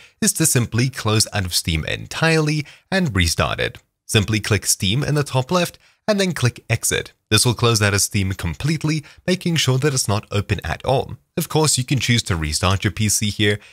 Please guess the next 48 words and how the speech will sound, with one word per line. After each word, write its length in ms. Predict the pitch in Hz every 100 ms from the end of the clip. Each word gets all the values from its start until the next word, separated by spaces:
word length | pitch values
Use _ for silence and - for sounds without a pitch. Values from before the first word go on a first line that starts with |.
| _
if 140 | 202 -
this 180 | 156
method 360 | 107 92 - 92
doesn't 340 | 73 73 71
work 200 | 71 95
for 100 | -
you. 180 | - - - -
Wait 180 | 113 110
a 40 |
couple 320 | - 104 98
of 80 | 90
seconds 500 | - 156 160 160 - - _
and 120 | 226
try 200 | 208 180
to 80 | 175
fire 340 | 165 135 135 135
up 160 | 131
Steam 380 | - - 135 135 -
and 140 | 135 151
you 140 | 160
should 240 | - 147
hopefully 480 | 110 147 139 120 120
see 340 | 120 - 80 73
an 100 | -
update. 480 | 113 - 62 - - _ _
Now, 160 | 104
something 420 | 107 113 101 107 101
less 320 | 104 98 -
likely 340 | 147 156 139
to 100 | 139
be 140 | 117 113
an 100 | 131
issue, 360 | 156 - 175 165 -
but 140 | 233 220
of 100 | -
course 300 | - 165 -
could 300 | - 143 -
be 100 | 113
part 320 | - 180 196
of 80 | 151
an 80 |
issue, 320 | 147 - 151 -
is 140 | 156
that 140 | 185 165
your 160 | 170
system 440 | - 131 - 127 131
time 440 | - 82 76 73
is 160 | 82